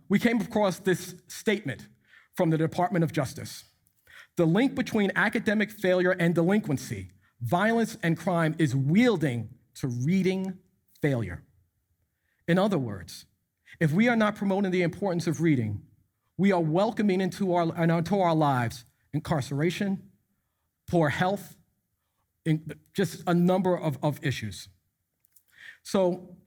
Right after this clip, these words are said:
I thought to myself, "This basically is saying read or else." That sounds like something you should put on a t-shirt. So that's exactly what we did.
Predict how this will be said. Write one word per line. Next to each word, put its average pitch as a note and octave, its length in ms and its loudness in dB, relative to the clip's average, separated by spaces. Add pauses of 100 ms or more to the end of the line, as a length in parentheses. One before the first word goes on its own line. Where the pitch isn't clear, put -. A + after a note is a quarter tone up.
I F3 100 2
thought G#3+ 260 -2
to F#3 80 -4
myself, C#3 480 -2 (220)
"This G#3 220 0
basically E3+ 400 2
is D3 100 0
saying D3 340 2
read D#3 380 2 (320)
or D3 220 -2
else." A2 360 -6 (920)
That C4 120 -2
sounds F3 220 0
like D#3 100 0
something E3+ 240 -2
you E3 60 2
should E3 140 -4
put - 100 -2
on F3+ 100 2
a F3+ 60 2
t-shirt. C#3+ 440 -4 (500)
So G#3+ 100 0
that's G#3+ 180 2
exactly G3+ 360 0
what F#3+ 100 0
we F3 100 4
did. C#3 300 -2